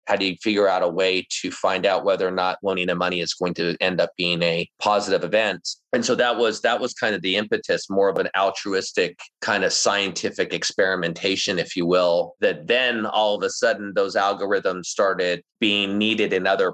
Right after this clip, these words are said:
places. There's one of our clients just went public, I mean, didn't go public, just got a billion dollar unicorn evaluation, raised a hundred and thirty million on their B round named Isusis, and they operate on our platform.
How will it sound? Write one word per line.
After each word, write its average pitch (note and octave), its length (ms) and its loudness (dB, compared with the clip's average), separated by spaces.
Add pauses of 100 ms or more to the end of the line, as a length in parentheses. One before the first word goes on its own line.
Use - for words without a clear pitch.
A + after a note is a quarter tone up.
places. G#2 640 -2
There's F2+ 300 0
one G#2 180 0
of G2 100 -2
our F2+ 120 2
clients F#2 480 -2
just - 240 -2
went F2+ 200 -4
public, F#2 500 0
I F#2 60 -2
mean, F#2 120 -4
didn't G2 240 -2
go F2 120 2
public, F#2 520 0
just - 200 -6
got G2 140 2
a F2 40 2
billion F#2+ 360 0
dollar F2+ 500 2 (160)
unicorn A2 540 0
evaluation, F#2 800 0
raised E2+ 240 0
a F#2 60 2
hundred F#2 260 0
and E2+ 100 -4
thirty F#2+ 200 0
million F2+ 320 0
on F2 100 0
their E2 180 0
B F#2+ 140 0
round F2 380 2
named E2+ 360 -2
Isusis, - 720 0 (180)
and G2 340 0
they G2+ 360 2
operate G2 480 0
on F#2 120 -2
our F#2 160 2
platform. G2+ 640 -4